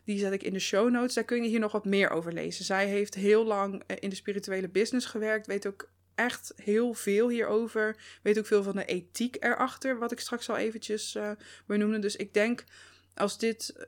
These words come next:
iets is waar je of nog niks van weet, of je er meer van wil weten, dan zou ik zeker even die blog lezen. Die is, eh, die is echt mooi. Ehm,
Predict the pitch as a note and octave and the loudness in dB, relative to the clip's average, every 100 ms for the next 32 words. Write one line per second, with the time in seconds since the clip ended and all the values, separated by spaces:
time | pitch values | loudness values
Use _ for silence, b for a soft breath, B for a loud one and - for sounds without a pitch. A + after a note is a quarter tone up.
0 | - G#3 - A3 G3+ G3 G3 G3 A#3 B3+ | -6 -6 -2 -2 0 2 2 2 0 0
1 | A#3 A3 G#3 G#3 G3+ G#3 - G#3+ G#3+ G3 | 0 -2 -2 -2 2 2 0 0 0 0
2 | F#3 G3 A#3+ C4 B3+ B3 A#3+ A3+ B3+ B3 | 0 0 0 0 2 2 2 2 0 -2
3 | A3+ C4 F#4 B B B - G#3+ A3 A3+ | -4 -4 -6 B B B -4 0 2 2
4 | - G#3+ - G#3 G3+ G3+ - F3 F3 E3 | 2 2 2 -2 -2 -6 -6 -6 -6 -6
5 | F3+ - - G3 _ _ G#3+ G3+ G3 - | -8 -10 -12 -14 _ _ -8 -6 -6 -6
6 | G3 F#3+ G3 G3+ G#3 - - - E3 E3+ | -8 -6 -10 -6 -6 -6 -12 -10 -10 -10
7 | - _ _ b b b b b b b | -14 _ _ b b b b b b b
8 | _ B3 A#3+ A#3+ A#3+ | _ -2 0 2 2